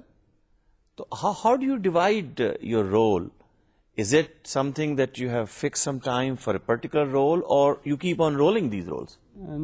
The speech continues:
Speaker 2: no, these, uh, roles keep on moving as, uh, the requirement comes in. Uh, for example, ہم سارا اپنے صبح ہمارے آپریشنل آورز گو کے nine to five ہیں، لیکن ہمارا اسٹاف جو ہے، we, we start our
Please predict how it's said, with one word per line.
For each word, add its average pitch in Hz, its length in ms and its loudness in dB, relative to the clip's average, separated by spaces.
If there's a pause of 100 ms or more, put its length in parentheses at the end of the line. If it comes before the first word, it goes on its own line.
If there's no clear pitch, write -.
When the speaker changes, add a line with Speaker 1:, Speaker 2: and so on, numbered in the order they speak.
(120)
Speaker 2:
no, 156 200 2
these, 208 360 -4
uh, 185 220 4
roles 190 260 4 (160)
keep 180 300 0
on 160 100 2 (100)
moving 147 340 2
as, 135 540 -2
uh, 131 200 -2
the 131 80 0
requirement 123 540 -2 (120)
comes 104 280 -8
in. 107 240 -12
Uh, 107 120 -8
for 107 220 -10
example, 117 520 -4 (500)
ہم 131 280 -2
سارا 139 640 2
اپنے 143 320 0
صبح 151 540 -2
ہمارے 139 320 0
آپریشنل 160 520 0
آورز 143 340 0 (160)
گو 127 100 -4
کے 127 140 -4
nine 117 200 -2
to 123 160 -8 (100)
five 147 280 0
ہیں، 113 120 -10 (480)
لیکن 165 260 2
ہمارا 165 260 4
اسٹاف 180 480 0
جو 131 120 -6
ہے، 139 220 -2
we, 135 480 -4
we 135 100 -4
start 135 640 -2
our 123 120 -4